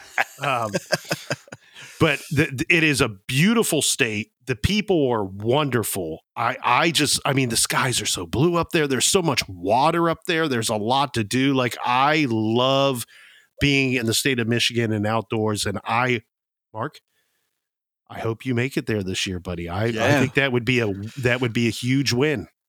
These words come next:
Speaker 2: Absolutely, man. I mean, it, like I said, there's a ton of good beaches and there's a lot of places to go. Like, w-, we used to go to a beach every year. So if, if the, if a year goes by and I don't get to some type of beach,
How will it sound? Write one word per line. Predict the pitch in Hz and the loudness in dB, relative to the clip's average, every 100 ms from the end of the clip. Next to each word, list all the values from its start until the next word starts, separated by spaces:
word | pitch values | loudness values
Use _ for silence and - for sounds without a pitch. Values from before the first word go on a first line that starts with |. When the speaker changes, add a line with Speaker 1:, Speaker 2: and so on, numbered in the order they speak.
| _ _ | _ _
Speaker 2:
Absolutely, | 123 117 - 120 139 139 160 | -16 -10 -4 0 0 2 2
man. | 101 110 110 - | 0 -2 -6 -2
I | |
mean, | 117 123 | 2 4
it, | 127 135 - | 4 2 2
like | 165 | 2
I | 170 | 4
said, | - 196 | 4 4
there's | 123 117 | 2 -2
a | |
ton | - - 185 | -4 0 0
of | 143 | 4
good | 156 110 | 4 4
beaches | 117 151 196 202 - - | 0 0 -2 -4 -6 -6
and | 117 | -4
there's | 113 110 | -2 -2
a | 110 | 0
lot | 107 127 | 2 2
of | - | 0
places | 135 127 120 | -2 -2 -2
to | - | -4
go. | 107 110 147 | 0 0 0
Like, | 151 107 - | -2 -4 -6
w-, | 117 - | -12 -10
we | 123 165 | -2 2
used | 208 196 | 2 2
to | 156 | 4
go | 156 | 6
to | 147 | 6
a | |
beach | 120 127 120 - | 6 4 2 2
every | 120 110 107 | 0 2 0
year. | 104 101 | 2 0
So | 113 113 | 2 2
if, | 110 - | 2 0
if | 117 | 0
the, | 135 - | 2 0
if | - 117 | -2 -2
a | |
year | 107 123 202 | 2 2 4
goes | 190 180 131 | 4 2 2
by | 110 117 156 | 2 2 2
and | 156 113 | 2 0
I | 117 | 0
don't | 143 117 | -2 -2
get | 135 | -4
to | - | -4
some | - - 123 143 | -8 -2 -2 -2
type | 131 135 143 | -4 -6 -4
of | 104 | -4
beach, | 110 139 - - | -2 -2 -2 -4